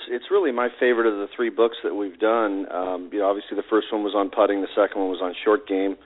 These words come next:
and this one is on the mental side, and with stories, uh, examples and stories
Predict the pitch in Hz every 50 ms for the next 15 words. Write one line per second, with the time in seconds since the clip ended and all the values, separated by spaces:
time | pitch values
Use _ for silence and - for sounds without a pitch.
0 | _ - - - - - - _ - - 98 98 98 98 98 104 117 - - 117
1 | 113 107 104 101 - 85 98 92 104 101 98 95 95 98 104 113 120 123 - -
2 | 101 90 87 87 87 87 - - - - - - 87 92 95 90 90 92 92 90
3 | 90 90 98 107 107 104 101 - - - - - - 123 120 120 117 117 117 110
4 | 107 - - - - - - - _ - _ _ _ _ - 92 101 98 95 95
5 | 95 92 92 92 - - 104 98 104 110 110 107 107 - 110 107 101 98 101 95
6 | - - - 117 110 107 107 98